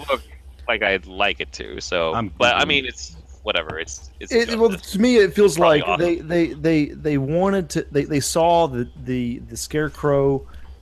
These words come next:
Speaker 3: from Arkham, and whenever they're under the, the, the influence of the dr-, of the drugs, so
Speaker 1: Mm-hmm.
Speaker 3: it's like that really fantasy version of him, right?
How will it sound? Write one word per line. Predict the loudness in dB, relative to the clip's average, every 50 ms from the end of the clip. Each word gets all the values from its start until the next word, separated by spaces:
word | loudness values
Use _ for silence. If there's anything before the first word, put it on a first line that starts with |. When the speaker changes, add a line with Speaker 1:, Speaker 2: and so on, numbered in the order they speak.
| -14 -6
Speaker 3:
from | -2 0 0 0 0 -2
Arkham, | -2 0 0 0 0 -2 -2 -2 -2 -4 -6 -10 -10 -8
and | -6 -4 -4 -4 -4 -6 -10 -14 -18 -20 -18 -16
whenever | -14 -12 -10 -4 -2 0 0 0 0 0 0 2
they're | 2 4 4
under | 2 2 2
the, | 4 4 4 4 2 0 -2
the, | -2 -2 -2 -2 -2 -2 -4 -8 -10 -14 -18 -20 -16 -6 -4
the | -2 -2
influence | -2 0 0 0 0 0 0
of | -4
the | -4
dr-, | -4 -4 -6 -6 -2 -2
of | -2 0 0
the | -2
drugs, | 0 2 2 4 4 4 2 0 -4 -6 -8 -10 -14 -20 -20 -20 -20 -20 -20 -12
so | -2 2
Speaker 1:
Mm-hmm. | 2
Speaker 3:
it's | 2 2
like | 2 0 2
that | 2 2 2
really | 2 2 2 2
fantasy | 2 2 0 2 0 -2 -4 -6 -6
version | -2 0 2 2 2 2 0 -2 -2
of | -4 -4
him, | -6 -6 -4
right? | -2 -2 -2 -4 -6